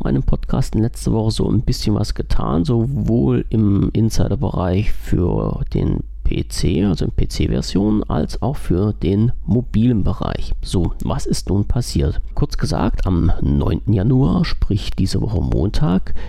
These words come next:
ist die Build fünfzehn null null zwei aufgetaucht. Nur für den P C. Also hier trennen sich wahrscheinlich wieder aus irgendwelchen Gründen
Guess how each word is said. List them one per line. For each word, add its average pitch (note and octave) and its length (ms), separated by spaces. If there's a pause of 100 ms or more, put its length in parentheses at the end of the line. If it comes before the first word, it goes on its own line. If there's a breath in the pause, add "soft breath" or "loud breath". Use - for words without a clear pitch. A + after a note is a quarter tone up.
(140 loud breath)
ist C3 400
die A2+ 80
Build F#2+ 520
fünfzehn F#2+ 720
null F2 180
null F#2 160
zwei - 360
aufgetaucht. - 800 (340)
Nur F2+ 580
für - 200
den G#2+ 220
P - 200
C. - 380 (120)
Also E2 480 (800 loud breath)
hier A2+ 340
trennen A#2 260
sich B2+ 220
wahrscheinlich A2+ 540
wieder A#2+ 200
aus A2 120
irgendwelchen G#2 520
Gründen D3+ 840